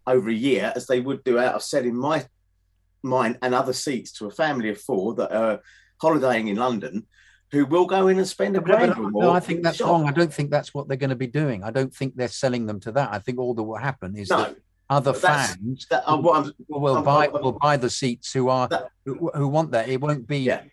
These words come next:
Speaker 2: but it won't be for Johnny come latelys, or it won't be for somebody who is just there for the
Speaker 1: I,
Speaker 2: day.
Speaker 1: I, I,
Speaker 2: to be for that.
Speaker 1: I think that's the way it's going to go. It may take ten years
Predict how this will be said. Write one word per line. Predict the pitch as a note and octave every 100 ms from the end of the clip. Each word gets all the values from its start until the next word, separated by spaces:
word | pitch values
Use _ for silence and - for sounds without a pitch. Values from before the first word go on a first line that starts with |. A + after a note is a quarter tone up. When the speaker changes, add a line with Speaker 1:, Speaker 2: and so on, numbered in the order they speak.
| _
Speaker 2:
but | C3+ D3+
it | D3
won't | D#3+ D#3+
be | D3
for | C3+ C3
Johnny | C#3 C3+
come | B2 B2+
latelys, | B2 B2+ G#2+ G2 -
or | C3+
it | C3
won't | D3+ C3+
be | C3
for | A#2+
somebody | G#2+ C3 A#2+ A#2+
who | A#2 A#2
is | A#2 -
just | B2+ - - _ -
there | A#2+ B2
for | -
the | A#2 G#2
Speaker 1:
I, |
Speaker 2:
day. | B2 B2 F#2+ E2
Speaker 1:
I, | D#2+ -
I, | D#3 E3 E3 - C3+
Speaker 2:
to |
be | B2 C#3
for | - F#2+
that. | F2 E2 _ _ _ -
Speaker 1:
I | E3
think | E3+ F3+ C#3+ A2+ - - - _ _ _ _ _ _
that's | - B2+ - -
the | B2+
way | B2+ A#2+ A2+
it's | A#2 -
going | - B2 A2+
to | G2+
go. | A#2+
It | G#2+
may | A2 G#2
take | - A#2
ten | - C3+ C#3+
years | D3 D3 D3 C3+ -